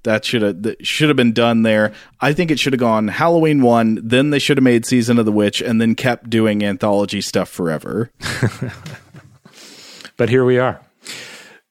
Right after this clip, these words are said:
Speaker 2: So let, let's go ahead and have, uh, let's have the elevator pitch for this puppy, uh, it, just, just to get the official plot points down.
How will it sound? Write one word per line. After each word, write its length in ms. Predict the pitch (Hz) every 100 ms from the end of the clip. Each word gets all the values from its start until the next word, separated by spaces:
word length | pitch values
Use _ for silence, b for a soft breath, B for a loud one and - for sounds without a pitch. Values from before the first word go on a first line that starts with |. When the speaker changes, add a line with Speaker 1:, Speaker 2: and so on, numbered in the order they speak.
| _
Speaker 2:
So 160 | - 165
let, 200 | 214 190
let's 160 | 196
go 100 | 214
ahead 120 | 190 165
and 60 |
have, 420 | 127 143 143 131 123
uh, 480 | 120 117 113 101 -
let's 140 | 160 156
have 120 | 185
the 120 | 139
elevator 340 | 120 113 104
pitch 240 | 95 104 -
for 140 | 104
this 220 | 90 90
puppy, 340 | - 87 - - - -
uh, 220 | 92 87
it, 600 | 104 98 113 110 - -
just, 160 | 151 139
just 200 | 143 139
to 40 | 139
get 120 | 143
the 80 | 117
official 420 | - 170 - 117
plot 320 | - 107 90
points 320 | 104 92 -
down. 260 | 98 87